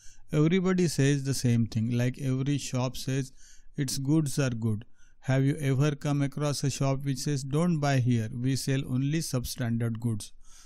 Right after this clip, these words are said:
So we should be careful, you see. Careful in the sense that follow one. I am not saying necessarily Sahaj Marg. If you want to do Sufi, read only Sufi literature, literature,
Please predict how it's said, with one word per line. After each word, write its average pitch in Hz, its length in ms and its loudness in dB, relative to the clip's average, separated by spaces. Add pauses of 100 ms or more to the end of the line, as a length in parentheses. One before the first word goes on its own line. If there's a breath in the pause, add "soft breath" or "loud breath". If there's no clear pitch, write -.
(120)
So 190 260 0
we 180 140 4
should 147 240 0
be 135 100 -2
careful, 110 460 -4 (160)
you 113 160 -4
see. 120 300 -6 (420 loud breath)
Careful 170 560 2
in 135 180 2
the 120 100 2
sense 123 500 0 (260)
that 123 240 0
follow 131 580 0
one. 127 400 0 (400 loud breath)
I 143 120 0
am 139 180 4
not 175 240 2
saying 147 320 0
necessarily 117 640 -2
Sahaj 113 400 -2
Marg. 104 340 -6 (520 soft breath)
If 135 340 -4
you 131 240 0
want 143 440 0
to 151 100 -2
do 139 180 0
Sufi, 151 520 -2 (140)
read 165 200 2
only 170 340 2
Sufi 135 300 0
literature, 113 560 -2
literature, 120 640 -2